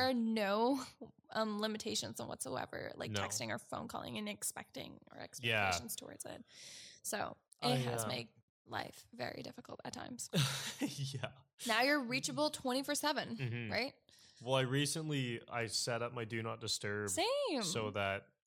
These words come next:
Speaker 1: it's from eight P M until nine A M.
Speaker 2: Okay, that's
Speaker 1: So,
Speaker 2: pretty
Speaker 1: like,
Speaker 2: good.
Speaker 1: I, 'cause I try and go to bed, I try and be asleep by ten.
Speaker 2: Mm-hmm.
Speaker 1: Um, so I need, like, a two-hour cool down time from electronics, like, no,
Speaker 2: Mm-hmm.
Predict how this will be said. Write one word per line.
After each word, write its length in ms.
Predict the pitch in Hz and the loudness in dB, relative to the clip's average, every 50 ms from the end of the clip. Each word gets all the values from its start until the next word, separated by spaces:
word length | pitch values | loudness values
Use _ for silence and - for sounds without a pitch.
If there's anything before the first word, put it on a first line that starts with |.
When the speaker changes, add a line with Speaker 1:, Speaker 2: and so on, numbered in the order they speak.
| - | -12
Speaker 1:
it's 180 | 131 123 110 - | -10 -8 -8 -6
from 240 | - - 120 110 113 | -6 -6 -6 -6 -4
eight 260 | 117 117 120 123 120 110 | -2 -2 -2 -2 -2 -4
P 180 | 120 113 101 | -2 0 0
M 160 | 95 101 110 | 0 0 -2
until 200 | 110 107 - 110 104 | -2 -4 -4 -4 -4
nine 260 | 98 95 92 95 95 | -2 -2 -2 -2 -4
A 40 | 92 | -4
M. 300 | 90 92 98 104 - - - _ _ _ _ _ _ - - | -6 -8 -8 -12 -16 -18 -20 _ _ _ _ _ _ -2 2
Speaker 2:
Okay, 300 | 277 339 285 208 202 233 262 | 2 2 2 2 0 0 0
that's 120 | 269 262 | 0 2
Speaker 1:
So, 100 | - - - | 2 4 4
Speaker 2:
pretty 140 | 247 220 | 4 4
Speaker 1:
like, 100 | 214 208 | 2 2
Speaker 2:
good. 260 | 202 185 185 175 - - | 0 0 -2 -2 -4 -4
Speaker 1:
I, 120 | - 139 123 | -4 -4 -2
'cause 220 | - - 127 117 | 0 0 0 2
I 80 | 120 110 | 2 0
try 180 | - 123 117 | 2 0 0
and 80 | 117 120 | 0 2
go 80 | 117 117 | 0 0
to 80 | 107 101 | 0 0
bed, 500 | 92 98 98 98 98 98 98 95 95 92 - _ _ _ - | 2 4 4 6 6 4 4 2 -2 -8 -16 _ _ _ -20
I 40 | - | -10
try 180 | - - 131 135 | -2 0 2 2
and 100 | 135 123 | 2 0
be 140 | 113 113 110 | 0 0 -2
asleep 460 | 101 95 - - 107 101 104 110 _ | 0 -2 -4 -4 -4 -4 -6 -6 _
by 160 | - 117 110 107 | -6 -4 -4 -4
ten. 440 | 107 - 107 110 113 123 135 143 135 - | -4 -4 -4 -2 -2 -2 -4 -6 -6 -2
Speaker 2:
Mm-hmm. 400 | 254 277 277 240 226 214 233 - | 0 2 2 2 0 -2 -4 -4
Speaker 1:
Um, 460 | 110 98 98 95 95 92 95 95 - - _ _ _ - | -2 -2 0 0 -2 -4 -6 -10 -12 -16 _ _ _ -10
so 500 | - - - 113 98 98 98 95 95 - - | -6 -2 0 2 2 2 0 -2 -4 -6 -2
I 140 | - 113 107 | -2 0 0
need, 340 | 104 92 95 95 104 107 | 0 -2 -4 -4 -4 0
like, 180 | 117 120 110 - | 0 0 2 0
a 40 | 123 | -2
two-hour 380 | - - 131 120 110 110 110 107 | -2 -2 -2 0 0 0 0 -2
cool 220 | 104 - - 110 110 | -2 -4 -4 -4 -2
down 260 | 110 110 113 113 110 | 0 0 0 0 0
time 280 | 107 117 113 117 113 | 0 0 0 0 0
from 140 | 107 117 113 | -2 -2 -2
electronics, 840 | 110 110 110 107 104 - - 107 104 104 110 110 110 107 - - - | 0 0 0 0 -2 -2 -2 0 0 0 0 -2 -4 -4 -6 -6 -4
like, 160 | 101 92 90 | -4 -4 0
no, 80 | - 285 | 2 2
Speaker 2:
Mm-hmm. 220 | 294 262 240 226 | 2 2 2 0